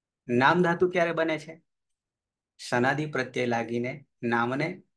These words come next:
સનાદિ લાગે છે ત્યારે નામને ધાતુ બનાવી દે છે. તો જેટલા નામો હોય એટલા ધાતુ બની જશે, અનંત થઈ જશે, ગણતરી નહીં થઈ શકે. તો એ બધા નામ ધાતુ અથવા પ્રત્યયાંત ધાતુ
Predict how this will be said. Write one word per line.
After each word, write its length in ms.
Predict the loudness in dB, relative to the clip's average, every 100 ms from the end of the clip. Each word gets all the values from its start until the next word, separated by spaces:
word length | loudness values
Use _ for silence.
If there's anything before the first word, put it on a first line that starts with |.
| _ -12
સનાદિ 460 | -4 -2 -2 -2
લાગે 300 | 0 -2 -4
છે 300 | -8 -12 -16 _ _ _
ત્યારે 300 | 0 2 2
નામને 400 | 2 2 2 0
ધાતુ 300 | 0 0 0
બનાવી 300 | -4 -6 -12
દે 140 | -14
છે. 140 | -18 _ _ _ _ _
તો 80 | -4
જેટલા 400 | 0 2 6 6
નામો 260 | 8 6 8
હોય 200 | 8 8
એટલા 260 | 6 6
ધાતુ 260 | 6 6 4
બની 200 | 2 0
જશે, 320 | -6 -12 -18 _ _ _ _ _ _ _ _ _ _ _ _
અનંત 380 | 4 6 6 4
થઈ 200 | 6 6
જશે, 360 | 6 2 -4 -16 _ _ _ _ _ -4
ગણતરી 360 | -2 0 2 4
નહીં 220 | 4 4
થઈ 100 | 0
શકે. 320 | -4 -12 -20 _ _ _ _ _ _ _ -6
તો 80 | 0
એ 140 | 2
બધા 240 | 4 4 6
નામ 260 | 6 4
ધાતુ 420 | 2 -2 -8 -18 _ -8
અથવા 360 | -2 0 0 0
પ્રત્યયાંત 560 | -2 6 8 8 8
ધાતુ 440 | 4 0 -2 -10